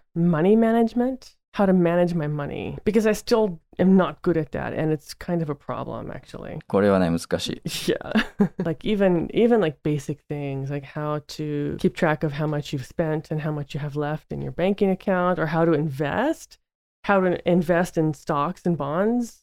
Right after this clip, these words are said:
Speaker 1: or, like, now it's, you know, Bitcoins and, you know, other things like that.
Speaker 2: Mm.
Speaker 1: So I don't know anything about that.
Speaker 2: Mm.
Speaker 1: And what's ironic is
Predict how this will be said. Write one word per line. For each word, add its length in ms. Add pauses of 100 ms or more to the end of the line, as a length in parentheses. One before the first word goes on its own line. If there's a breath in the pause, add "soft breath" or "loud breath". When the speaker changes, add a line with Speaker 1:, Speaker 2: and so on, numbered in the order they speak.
(100)
Speaker 1:
or, 240
like, 160
now 220
it's, 260
you 80
know, 300
Bitcoins 680
and, 460
you 120
know, 300
other 180
things 440
like 160
that. 300
Speaker 2:
Mm. 40
Speaker 1:
So 160
I 160
don't 160
know 180
anything 460
about 300
that. 220
Speaker 2:
Mm. 440 (160)
Speaker 1:
And 180
what's 200
ironic 600
is 340